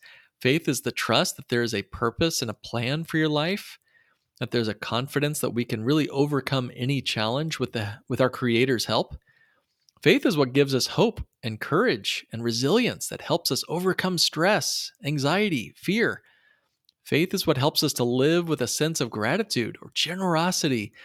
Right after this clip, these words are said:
compassion. It motivates us to seek out a more thoughtful and even wise lifestyle.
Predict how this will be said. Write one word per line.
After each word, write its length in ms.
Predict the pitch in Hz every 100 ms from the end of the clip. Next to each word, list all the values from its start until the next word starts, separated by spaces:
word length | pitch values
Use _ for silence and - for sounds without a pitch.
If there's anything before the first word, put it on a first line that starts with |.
| - -
compassion. 840 | 147 143 - 143 165 - 135 104 - - -
It 140 | 151 127
motivates 680 | 123 131 175 170 160 156 -
us 180 | 151
to 120 | - 208
seek 320 | - 151 147
out 300 | 123 120 - _ _ _
a 80 | 123
more 180 | 120 104
thoughtful 760 | - 113 127 - 131 123 127 - _
and 80 | 123
even 240 | 175 160 104
wise 640 | 107 147 139 90 - - _
lifestyle. 600 | 101 143 - - 104 -